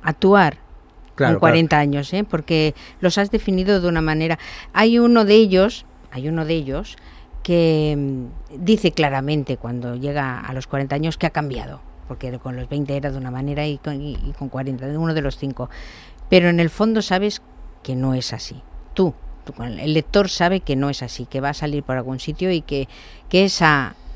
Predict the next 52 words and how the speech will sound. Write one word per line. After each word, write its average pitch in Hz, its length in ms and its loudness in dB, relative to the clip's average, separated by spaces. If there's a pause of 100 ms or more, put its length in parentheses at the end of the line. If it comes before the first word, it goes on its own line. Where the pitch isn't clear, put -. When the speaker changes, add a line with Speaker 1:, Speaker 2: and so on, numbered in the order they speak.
Speaker 1:
forma 185 400 4
de 160 100 2
ser 156 220 2
de - 80 6
los - 320 4
veinte 165 400 2
no 147 140 0
lo 131 100 0
puede 120 240 -8
cambiar. 110 380 -12 (1080)
Speaker 2:
Mm, 139 480 -4
imagino 131 380 0
que 143 80 -2
te 135 80 -4
estarás 127 400 -2
refiriendo 127 420 -2
al 127 80 2
personaje 123 420 -4
de 123 60 -2
Marcel. 151 580 -2
Speaker 1:
De 180 120 -2
Marcel. 131 420 -2 (600)
Speaker 2:
Bueno, 107 420 -4
Marcel, 131 840 0 (140)
esto 107 300 -6
no 110 200 -2
vamos 110 300 -4
tampoco 110 460 -4
a 113 380 -2
revelar 117 540 -2
nada 117 320 -2
que 123 80 -8
no 117 100 -6
se 117 140 -10
pueda 117 180 0
conocer, 120 480 -2
s-, - 280 -12
eh, 104 220 -6
tiene 117 460 -2
muchos 120 460 -4
problemas 117 560 -2
a 120 40 -6
nivel 117 380 -4
de, 113 300 -2
de 117 160 -2
drogas 120 320 -2
y 117 80 -4
tal 120 240 -2
en 113 100 -4
su 113 500 -6
adolescencia 117 800 -4
y, 117 240 -4